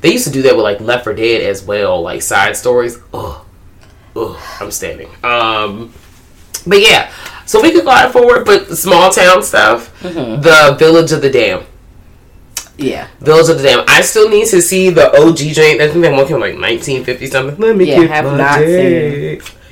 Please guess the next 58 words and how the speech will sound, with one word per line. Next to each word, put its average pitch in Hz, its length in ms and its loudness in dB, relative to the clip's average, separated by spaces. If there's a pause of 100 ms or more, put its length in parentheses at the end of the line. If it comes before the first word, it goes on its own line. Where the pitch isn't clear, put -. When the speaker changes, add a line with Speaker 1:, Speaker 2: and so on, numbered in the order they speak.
Speaker 1:
You 180 160 2
haven't 170 140 4
seen 170 160 2
the, 151 160 -6
either 160 260 2
of 190 60 -4
them? 220 260 -4 (400)
Speaker 2:
I 185 200 4
haven't 170 440 0
seen 156 460 -2
either 139 400 -2
of 117 140 -6
them. 104 380 -8
Speaker 1:
Oh, - 560 4
okay, 131 260 0
great. 135 440 -2
I'm 135 140 -2
so 139 200 -2
glad 127 240 0
you 127 80 -8
said 127 240 -2
something, 160 280 0
'cause 147 140 -4
then 127 140 0
I 113 100 0
know 117 260 -2
not 110 280 -2
to 117 120 -8
spoil - 520 -6
Speaker 2:
Don't 151 220 -2
spoil 135 280 -2
it. 117 60 -2
Speaker 1:
this 101 280 -4
Speaker 2:
I - 60 0
have 175 140 2
a - 20 2
Speaker 1:
as 175 60 -2
it - 80 -4
Speaker 2:
general 180 200 2
idea, 147 360 -2
but 139 100 0
I, 139 200 0 (200)
because, 151 380 -6
you 147 80 -4
know, 127 180 -2
fucked 135 260 -8
up 110 140 -4
children, 101 380 -8
so - 120 -4
I 98 140 4
was 127 160 -8
gonna 92 160 -4
watch 80 260 -2
it - 120 -20
for 131 140 -12
that. - 260 -10 (520)
Speaker 1:
Basically, 165 960 0
um, 120 800 2